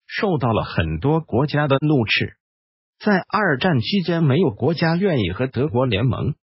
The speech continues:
而当时的日本也和德国几乎没有交涉。再者，德国和日本在二战里的目标和利益是不同的，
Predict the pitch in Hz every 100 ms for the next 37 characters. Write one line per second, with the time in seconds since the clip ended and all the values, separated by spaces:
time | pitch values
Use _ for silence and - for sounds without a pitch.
0 | _ _ 110 147 165 190 202 - 131 160
1 | 180 151 120 92 95 76 - 147 127 139
2 | - 131 - 190 190 208 160 120 170 -
3 | 110 110 - 107 - _ _ - 202 165
4 | 85 78 131 170 143 156 170 165 185 -
5 | 73 - - - 214 208 135 190 143 82
6 | 71 104 165 113 123 135 - 156 190 180
7 | 104 78 - 101 131 - 64 62 113